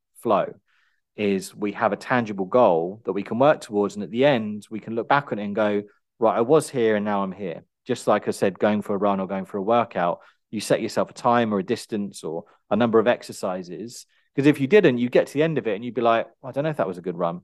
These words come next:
'cause you haven't set a time or a distance. So it's the same with your tasks. Don't just go into something and go, "Right, I'm gonna do emails, I'm gonna do cold calls, or I'm gonna work on this project." Be like, "I'm gonna put together the first ten slides for this project," or, "I'm gonna make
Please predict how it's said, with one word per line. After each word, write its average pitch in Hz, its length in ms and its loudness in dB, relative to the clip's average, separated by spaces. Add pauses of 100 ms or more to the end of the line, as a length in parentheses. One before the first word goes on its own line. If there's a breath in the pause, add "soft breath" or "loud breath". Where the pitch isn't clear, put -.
(160)
'cause 107 120 -6
you 131 60 4
haven't 120 140 2
set 123 160 0
a 117 40 -4
time 107 280 -6
or - 20 -4
a 101 60 -6
distance. - 640 -12 (420)
So 127 140 4
it's 120 100 -2
the 135 80 -8
same 170 240 2
with 135 140 0
your 123 100 2
tasks. - 680 -2
Don't 139 200 0
just 127 160 -8
go 123 120 4
into 123 260 0
something 98 380 -6
and 95 100 -6
go, 95 100 0
"Right, 95 200 2
I'm 95 80 -6
gonna 95 160 -6
do 98 100 -6
emails, 92 380 -2
I'm 90 60 -16
gonna 92 120 -12
do 87 100 -12
cold 92 280 -8
calls, 90 340 -8
or 82 140 -10
I'm - 480 -16
gonna 107 80 0
work 110 200 2
on 107 80 -2
this 101 120 -6
project." 98 560 -4
Be 113 100 -6
like, 104 300 -4 (640)
"I'm 113 160 -2
gonna 107 420 2 (380 soft breath)
put 156 140 2
together 120 320 2
the 104 80 0
first 107 420 0
ten 104 160 -6
slides 95 320 -2
for - 80 -10
this 92 100 -6
project," 87 520 -8
or, 95 340 -4
"I'm 107 80 -8
gonna 107 180 -2
make 98 320 -4